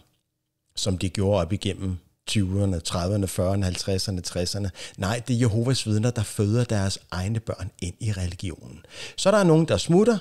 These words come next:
og så er der en del, der blev født i mellemtiden, og det er så de børn, der så bliver døbt. Men der er selvfølgelig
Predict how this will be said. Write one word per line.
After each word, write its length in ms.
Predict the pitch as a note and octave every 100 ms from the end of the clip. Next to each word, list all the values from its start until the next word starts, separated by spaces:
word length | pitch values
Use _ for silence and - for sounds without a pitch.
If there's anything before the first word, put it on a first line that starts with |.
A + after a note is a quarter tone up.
| - - -
og 160 | G3
så 100 | -
er 20 | E3
der 80 |
en 120 | D3 C3
del, 220 | C#3 C#3
der 60 | A#2+
blev 260 | - G2
født 360 | - - B3+ B3+
i 100 | G#3
mellemtiden, 720 | D#3 E3+ F3+ - - E3+ D#3+ -
og 120 | C#3+
det 60 | C#3+
er 40 |
så 140 | -
de 180 | C3 C3
børn, 280 | - G2+ -
der 60 | A#2
så 160 | - D#2+
bliver 240 | G2+ G2
døbt. 460 | - E2+ - - - _ - - - _ _ A#2+
Men 440 | A#2 A2 G#2+ C#2+ D2+
der 80 | F#2+ -
er 160 | F3
selvfølgelig 520 | A#3 C4 F3 C3+ A#2+